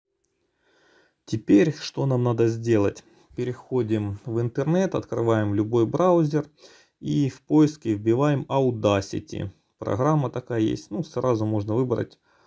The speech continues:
Audacity, скачать.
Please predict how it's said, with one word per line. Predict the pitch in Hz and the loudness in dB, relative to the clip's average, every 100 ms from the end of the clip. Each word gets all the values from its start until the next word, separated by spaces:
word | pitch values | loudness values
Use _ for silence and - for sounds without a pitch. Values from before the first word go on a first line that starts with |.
| _ - | _ -4
Audacity, | 107 107 107 143 147 135 - 127 120 113 _ _ | 0 0 2 2 2 -2 -8 -6 -6 -6 _ _
скачать. | - - - 123 127 - 101 98 - | -20 -16 -4 -4 -4 -4 0 0 -4